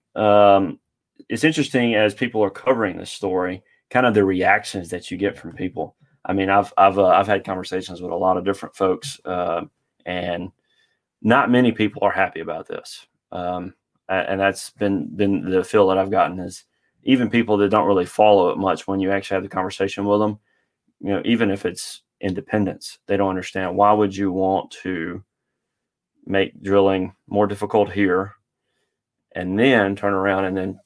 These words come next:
outsource it to the Saudis in order to bring the gas prices back down. If it was about climate or if it was about the emissions, we probably do it cleaner than the Saudis. So why,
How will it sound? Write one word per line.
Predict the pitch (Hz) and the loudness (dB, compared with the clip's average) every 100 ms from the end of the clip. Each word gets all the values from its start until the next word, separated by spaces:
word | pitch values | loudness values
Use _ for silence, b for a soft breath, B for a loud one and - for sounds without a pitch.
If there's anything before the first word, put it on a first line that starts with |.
| _ 98 | _ 0
outsource | 92 - 101 - | 0 0 -2 -2
it | 78 - | -8 -6
to | 95 95 92 92 98 _ _ _ _ - | -4 -4 -4 -6 -12 _ _ _ _ -18
the | |
Saudis | - 104 110 95 90 82 - | -6 2 2 2 -2 -8 -6
in | 95 | -2
order | 92 90 | -2 -2
to | 90 | -4
bring | 92 | -6
the | 90 | -4
gas | 92 92 | -2 -4
prices | - 85 82 87 | -2 -6 -8 -8
back | 82 - | -8 -4
down. | 104 104 90 101 - _ _ _ - | -2 0 -2 -6 -14 _ _ _ -12
If | 95 | -10
it | - | -4
was | 107 101 | -2 2
about | 104 98 - | 4 4 4
climate | 117 120 95 95 - | 4 4 4 -2 -6
or | - | -8
if | |
it | 87 | -6
was | 92 | -6
about | - 95 76 | -2 -2 -2
the | 85 85 - 87 | -4 -8 -10 -8
emissions, | 90 120 - 95 95 139 _ _ _ _ _ | -4 -4 -6 -12 -14 -20 _ _ _ _ _
we | 104 | -4
probably | 101 98 95 98 87 | -2 0 0 -2 -4
do | 90 | -6
it | |
cleaner | - 98 92 | -6 -6 -6
than | 87 85 | -8 -10
the | |
Saudis. | - 90 - 110 - | -6 -6 -4 -8 -14
So | - 87 85 - - | -6 -6 -6 -10 -18
why, | - 95 95 | -4 -2 0